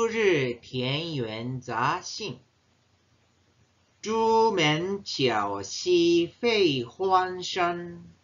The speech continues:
天色黄昏尽眼中。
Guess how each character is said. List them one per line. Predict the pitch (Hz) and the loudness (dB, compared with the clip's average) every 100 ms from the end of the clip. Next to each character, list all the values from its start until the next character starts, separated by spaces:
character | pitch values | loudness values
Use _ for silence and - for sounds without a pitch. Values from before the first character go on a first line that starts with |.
| _ _ _ _ _ | _ _ _ _ _
天 | - 175 190 220 240 | 0 4 4 4 -2
色 | 240 262 233 185 139 113 - | -4 0 0 2 0 -2 -4
黄 | 110 117 160 196 | -2 0 0 -4
昏 | 196 - 180 175 170 156 139 | -10 -4 -4 -4 -8 -10 -10
尽 | 226 247 160 120 - | -6 -4 -4 -6 -8
眼 | 123 117 98 87 85 - | -6 -6 -6 -10 -20 -10
中。 | 147 151 151 147 151 147 147 | -2 0 0 -2 -6 -8 -12